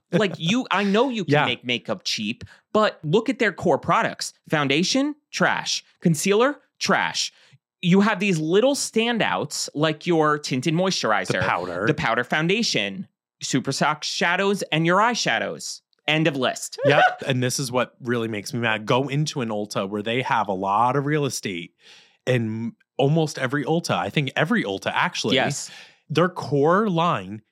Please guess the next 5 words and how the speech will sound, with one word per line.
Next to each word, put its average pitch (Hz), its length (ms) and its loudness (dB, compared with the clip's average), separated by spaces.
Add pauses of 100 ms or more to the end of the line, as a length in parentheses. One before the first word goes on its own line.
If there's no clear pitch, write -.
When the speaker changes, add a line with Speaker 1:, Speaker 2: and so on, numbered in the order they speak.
(160)
Speaker 2:
is 131 320 2 (260)
trash. 104 960 0
Speaker 1:
Trash. 165 1160 2 (200)
Yeah. 143 220 4
Speaker 2:
Trashed. - 500 -2